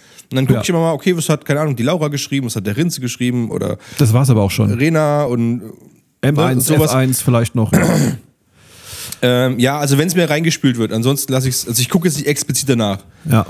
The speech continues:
Speaker 1: So, und dann kann's halt mal passieren, dass ich mal irgendwie acht Sachen irgendwie mit einem Schlag irgendwie durchlike und retweete und sowas und dann ist es wieder, dann leg's wieder hin. Weil es hat einfach für mich, es ist irgendwie, die Relevanz ist irgendwie weg.
Speaker 2: Ja, das stimmt.
Speaker 1: Was irgendwie schade ist. Ähm,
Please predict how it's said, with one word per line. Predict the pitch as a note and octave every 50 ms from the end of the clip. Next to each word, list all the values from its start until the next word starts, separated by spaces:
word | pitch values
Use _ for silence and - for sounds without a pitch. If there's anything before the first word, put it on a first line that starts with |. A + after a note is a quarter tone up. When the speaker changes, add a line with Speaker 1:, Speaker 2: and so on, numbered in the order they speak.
| - - - -
Speaker 1:
So, | - - B2
und | A#2
dann | B2 B2 A2+
kann's | - - D3 D3 -
halt | D#3 C#3+
mal | C#3
passieren, | C3 B2+ B2+ D#3 D3
dass | D3 C3+
ich | - -
mal | C#3 B2
irgendwie | C3+ C#3 C#3 C#3 A#2
acht | C#3 - -
Sachen | - C#3+ B2+ C3+ A#2+
irgendwie | B2 C3 C3 C3
mit | B2+ C3 -
einem | B2 B2+ C3
Schlag | - B2 A#2 C3
irgendwie | A#2+ A#2 A#2
durchlike | A#2 C3+ D#3 F3 E3 F#3 E3 E3 E3 D3
und | B2+ A#2+
retweete | A#2 A#2 A2 - D#3 F#3 G3 G#3 F#3+
und | F3 E3
sowas | E3+ F3 F3 F3 D#3+
und | C3 C3
dann | C3 -
ist | - B2+
es | C3 C#3 - -
wieder, | C3 B2+ C3+
dann | A#2+ A#2 A#2
leg's | A#2 A#2+ - -
wieder | A#2+ A2
hin. | G#2 G2+ F2+ F2+ - _ _ _ _ _
Weil | - A#2+ A#2+
es | A#2 -
hat | C#3 D#3 -
einfach | D3 D3 C#3+ D3+ C#3+
für | - - C#3
mich, | C3 C#3+ E3+ G#3 - - - - _ _ _ _ _ _ _ - E3+ - -
es | A#2 B2+
ist | D3 D#3
irgendwie, | E3+ D#3 D#3 D#3 C#3+
die | C#3 C3+ C#3 C#3
Relevanz | C3 C3+ C#3 C3+ C3 D3 D#3 -
ist | C3 A#2+
irgendwie | B2 A2+ A2 G#2+ G2
weg. | F#2+ F2 - - _ _ _
Speaker 2:
Ja, | - D3+ - - -
das | - E3+ -
stimmt. | - - A2+ A#2 - - _ _ _ _ _ _ _ _ _ -
Speaker 1:
Was | B2 C3+ C#3+
irgendwie | D#3 D#3+ D#3+ D3
schade | - - C#3+ C3 C#3 C#3 A#2
ist. | G#2 G2+ - - - _ _ _ _ _ _ _ _ _ _ _ _ -
Ähm, | A2+ A#2 A#2 A#2 A#2 A#2 A2+ G#2+ G2+